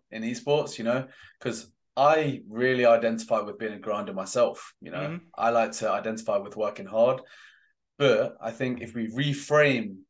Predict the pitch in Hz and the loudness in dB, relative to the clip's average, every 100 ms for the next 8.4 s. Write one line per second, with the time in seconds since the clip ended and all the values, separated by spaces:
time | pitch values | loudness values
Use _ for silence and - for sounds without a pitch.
0 | - 117 - 120 127 123 117 113 113 131 | -6 -2 -2 0 2 2 0 0 0 0
1 | 123 95 90 - - - 123 - 127 117 | -2 -4 -10 -14 -10 -4 -4 -4 -6 -4
2 | 113 135 147 131 120 113 113 110 - 110 | -4 -4 -4 -4 -6 0 0 0 -8 -10
3 | 101 - 90 98 95 92 117 120 117 113 | -10 -8 -8 -4 -4 -2 -4 -2 -2 -2
4 | 117 - 127 110 92 - _ - 107 - | -4 -2 2 4 2 -8 _ -10 -8 -6
5 | 113 113 110 104 90 - 113 107 - 110 | -6 -2 0 -2 -6 0 2 2 0 -2
6 | 104 98 - _ - 117 117 110 95 95 | 0 -2 -6 _ -12 -8 2 2 2 0
7 | 95 - - 123 113 113 - 110 113 - | -2 -4 -8 -6 0 0 0 -6 -6 -8
8 | 110 - 92 - | -2 0 -2 -6